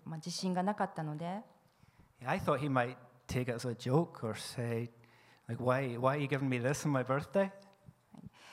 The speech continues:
Speaker 1: まあ、あの、ジョークとして捉えるか、え、あるいは、「なんでこんなん送ってくんの？」って言うかなっていうふうにも思いました。
Speaker 2: But you know, I still remember his face to this day when I gave him that Bible.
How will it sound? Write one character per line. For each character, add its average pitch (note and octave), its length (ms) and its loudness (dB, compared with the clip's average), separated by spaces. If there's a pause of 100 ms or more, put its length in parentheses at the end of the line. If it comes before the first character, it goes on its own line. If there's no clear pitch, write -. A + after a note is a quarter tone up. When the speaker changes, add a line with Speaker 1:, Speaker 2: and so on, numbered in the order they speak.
(180)
Speaker 1:
ま F3 280 -6
あ、 - 40 -8
あ F3+ 80 -2
の、 E3+ 160 -2
ジ A3 100 2
ョ A3+ 80 6
ー G3 40 2
ク G3+ 120 -10
と F#3+ 100 -2
し F3 60 -2
て F3 120 -2
捉 F#3 280 0
え F3 80 2
る E3+ 120 -4
か、 G3 360 2 (280)
え、 - 120 -14 (440)
あ F3 100 -4
る F#3 80 -4
い F3 80 -2
は、 G#3 400 2 (320)
「な F3+ 100 -4
ん F3+ 40 -2
で G#3+ 80 -4
こ B3+ 120 0
ん B3 60 0
な G#3+ 80 4
ん G3 60 6
送 G3 140 -2
っ - 40 -10
て A3 100 2
く F3+ 140 -2
ん F#3+ 80 2
の？」 F3+ 100 4
っ F#3 60 0
て F#3 100 -4
言 F3+ 120 4
う - 20 0
か F3+ 140 0
な F3+ 140 4
っ F3+ 60 -4 (320)
て G3 260 -4
い E3 100 -8
う F3 60 -4
ふ F#3 140 -4
う F#3+ 60 2
に G3 100 2
も B3+ 220 4
思 E3 160 -2
い D3+ 60 -4
ま D3 120 -6
し - 60 -14
た。 - 100 -18 (800)
Speaker 2:
But C#3+ 160 4
you E3 100 4
know, F3 220 8
I E3 140 6
still G#3+ 420 2
remember D3 380 4
his - 180 -4
face E3 320 2
to D3+ 120 -2
this D3 200 -2
day C#3+ 180 2
when D#3+ 140 4
I C3 100 0
gave D3 200 0
him D3 180 2
that C3 180 2
Bible. D#3 420 2